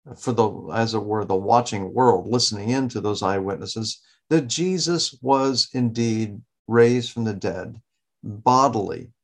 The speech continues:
and not just in some ghost-like form. This was not a hologram. This is not, you know, Princess Leia saying,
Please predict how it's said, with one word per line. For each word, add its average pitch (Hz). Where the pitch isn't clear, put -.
and 113
not 113
just 117
in 107
some 101
ghost-like 104
form. 69
This 139
was 165
not 151
a 131
hologram. 107
This 117
is 120
not, 123
you 120
know, 107
Princess 120
Leia 120
saying, 101